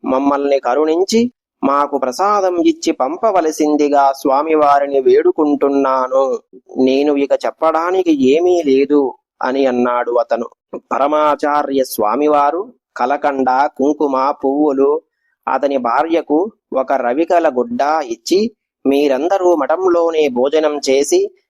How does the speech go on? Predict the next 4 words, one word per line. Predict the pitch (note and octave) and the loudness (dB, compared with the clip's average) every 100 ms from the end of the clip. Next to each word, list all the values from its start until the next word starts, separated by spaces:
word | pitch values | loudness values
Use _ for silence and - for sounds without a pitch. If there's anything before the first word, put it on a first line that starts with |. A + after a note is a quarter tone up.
| _ - | _ -4
కామాక్షి | B2+ D3+ D#3 G3 - F3 E3+ E3+ C#3+ | -2 2 0 0 0 2 4 2 0
అమ్మవారి | D#3 D#3 D#3 D3+ D3 | -2 -2 0 -2 -2
దేవాలయానికి | B2+ D#3 E3+ E3+ E3 D3+ D#3 D3+ D3 D3+ | 0 2 2 0 -2 -2 -2 -2 -2 0
వెళ్ళి | C#3+ C#3+ C#3+ D#3 C#3+ - | 0 0 2 2 0 -4